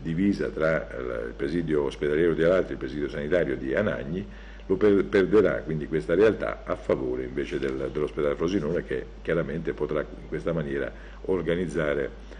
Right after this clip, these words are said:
eh, diciamo, la, la, la, la, la, la, la vita sanitaria, diciamo, ecco, la, la, la, de-, delle due strutture ospedaliere, chiaramente avendo Alatri in subordine, perché mentre per Frosinone sono previsti quattrocento e più posti letto, chiaramente ad Alatri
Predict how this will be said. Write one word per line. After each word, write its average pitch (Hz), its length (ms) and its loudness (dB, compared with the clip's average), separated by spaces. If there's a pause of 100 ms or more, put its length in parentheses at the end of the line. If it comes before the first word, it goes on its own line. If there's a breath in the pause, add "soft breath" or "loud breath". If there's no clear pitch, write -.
eh, 71 180 -4
diciamo, 78 480 0
la, 73 300 0
la, 67 180 0
la, 65 180 -2
la, 65 160 -2
la, 64 240 -2 (420 loud breath)
la, 69 120 -6
la 71 120 -2
vita 80 260 0
sanitaria, 73 440 0
diciamo, 67 260 -4
ecco, 65 120 -6
la, 62 180 -2 (360 loud breath)
la, 69 180 -6
la, 69 220 -6
de-, 78 340 -2 (180)
delle 87 260 2
due 87 180 4
strutture 80 580 0
ospedaliere, 78 640 4
chiaramente 71 420 -2
avendo 73 600 -2
Alatri 78 340 2
in 78 60 -4
subordine, 65 500 -2
perché 65 560 -6 (140)
mentre 82 520 0
per 80 440 2
Frosinone 82 380 -2
sono 78 160 -6
previsti 76 480 -2
quattrocento 78 640 -2
e - 40 -2
più 85 140 -4
posti 82 280 2
letto, 65 280 0
chiaramente 71 380 -2
ad 90 80 0
Alatri 62 360 0